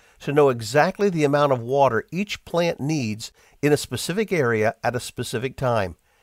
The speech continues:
It then sends WhatsApp alerts to the grower and connects directly to the irrigation system in order to, uh, give the precise amount of water for each area.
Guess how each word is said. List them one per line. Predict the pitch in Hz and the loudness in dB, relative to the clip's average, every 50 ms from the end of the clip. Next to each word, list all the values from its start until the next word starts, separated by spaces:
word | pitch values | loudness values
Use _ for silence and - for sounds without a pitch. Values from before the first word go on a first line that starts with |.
| _ _ _ _ _ - | _ _ _ _ _ -6
It | 135 131 - | -6 -2 2
then | 175 185 214 214 | 2 2 2 2
sends | - - - 170 156 151 139 131 | -2 0 2 2 2 2 0 -4
WhatsApp | - 113 120 131 156 170 - - 180 165 170 165 - | -8 -10 -4 0 0 0 0 2 0 0 0 0 -2
alerts | 135 123 117 110 101 101 - - - | -2 -2 0 -2 -2 -4 -6 -14 -12
to | - 139 | -8 -6
the | 123 127 | -6 -6
grower | 120 110 117 131 143 160 165 135 104 98 | -6 -6 -2 0 0 2 2 0 0 0
and | - 110 120 127 117 _ _ _ _ - | 0 0 -2 -2 -2 _ _ _ _ -6
connects | - 127 156 165 165 - - | -4 0 2 0 0 0 -4
directly | - 143 131 123 151 180 - - 185 - | -6 -6 -2 -2 -2 -2 -2 -6 -8 -8
to | - - | -8 -8
the | 143 139 139 | -6 -4 -2
irrigation | 139 135 127 117 113 131 147 196 - - - 120 | -2 -2 -2 -2 -2 -4 -4 -4 -6 -8 -8 -8
system | - - - 104 101 - - 110 107 - _ _ _ - - - _ - | -8 -8 -10 -10 -10 -8 -8 -8 -8 -8 _ _ _ -20 -20 -20 _ -4
in | 135 131 | -2 2
order | 147 156 156 165 165 | 2 2 2 2 -2
to, | - - 151 139 135 123 | -4 -2 -2 0 2 4
uh, | 113 107 104 98 | 4 4 4 4
give | 104 110 113 123 143 120 | 0 -4 -6 -6 -6 -4
the | 113 104 | -6 -8
precise | - - 113 - - - 147 156 196 185 - | -6 -6 -8 -8 -4 0 0 0 0 0 -2
amount | 190 170 160 151 143 135 | -2 0 0 2 2 0
of | 123 | 0
water | 120 127 143 147 139 107 98 | -2 -2 -2 0 0 -2 -2
for | - - - - 185 175 139 117 - | -6 -6 -4 -4 -2 0 0 -2 -2
each | - 131 135 131 127 - - | -6 -8 -8 -8 -8 -8 -4
area. | - 131 127 117 110 98 87 82 - | -2 0 0 0 -2 -4 -6 -12 -16